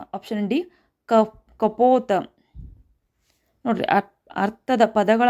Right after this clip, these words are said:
ಅರ್ಥಗಳನ್ನ ಹೊಂದಿಸಿ ಬರೆಯಿರಿ. ನೋಡ್ರಿ, ಯಾವ ರೀತಿಯಾಗಿರುತ್ತೆ? ಸರಿಯಾದ ಉತ್ತರ ಆಪ್ಷನ್ ಡಿ, ನಾಲ್ಕು ಸರಿಯಾದ ಉತ್ತರ. ಆಪ್ಷನ್ ಡಿ, ನಾಲ್ಕು ಸರಿಯಾದ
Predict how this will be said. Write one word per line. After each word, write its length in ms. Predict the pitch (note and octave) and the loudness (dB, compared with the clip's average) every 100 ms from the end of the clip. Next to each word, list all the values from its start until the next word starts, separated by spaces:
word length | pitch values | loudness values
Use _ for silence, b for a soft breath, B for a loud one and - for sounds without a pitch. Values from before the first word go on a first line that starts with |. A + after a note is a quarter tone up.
| A3 | 2
ಅರ್ಥಗಳನ್ನ 500 | A3 - B3 A#3 F4 | 0 -6 -2 0 -2
ಹೊಂದಿಸಿ 500 | B3 A#3 C4 C#4 C#4 | -2 -2 0 0 0
ಬರೆಯಿರಿ. 600 | G#3+ F#3 E3+ E3 D#3+ - b b b b b _ _ | 0 0 -2 -2 -6 -8 b b b b b _ _
ನೋಡ್ರಿ, 280 | B3 A3+ A#3 | -4 0 2
ಯಾವ 140 | A3+ | 4
ರೀತಿಯಾಗಿರುತ್ತೆ? 680 | A#3 A3+ A#3 G#3 G3+ - G3 | 2 0 0 0 -2 -6 -10
ಸರಿಯಾದ 360 | F#3+ G3+ G3+ F#3+ | -6 -4 -2 -2
ಉತ್ತರ 240 | F#3 G3 C#4 | -4 -4 0
ಆಪ್ಷನ್ 380 | B3+ - C4+ F#4 b b b | 0 0 -4 -4 b b b
ಡಿ, 220 | G3+ - - _ _ - | -6 -6 -10 _ _ -4
ನಾಲ್ಕು 500 | G#3+ A#3+ A3+ E4 A#4 _ _ _ | 0 2 0 -4 -4 _ _ _
ಸರಿಯಾದ 480 | - G#3 G3+ G3 G3 | -4 0 2 2 2
ಉತ್ತರ. 340 | G#3+ F3+ - E3+ - _ _ _ _ | 0 -2 -10 -12 -14 _ _ _ _
ಆಪ್ಷನ್ 340 | F#3+ F3+ - F#4+ - _ - | -14 -10 -8 -8 -10 _ -6
ಡಿ, 240 | F3+ F#3+ - _ _ _ _ _ _ _ _ _ - | -4 -4 -8 _ _ _ _ _ _ _ _ _ -6
ನಾಲ್ಕು 420 | F#3+ F#3+ - - _ | -4 -4 -8 -20 _
ಸರಿಯಾದ 400 | - F3+ F3 E3+ | -12 -8 -6 -4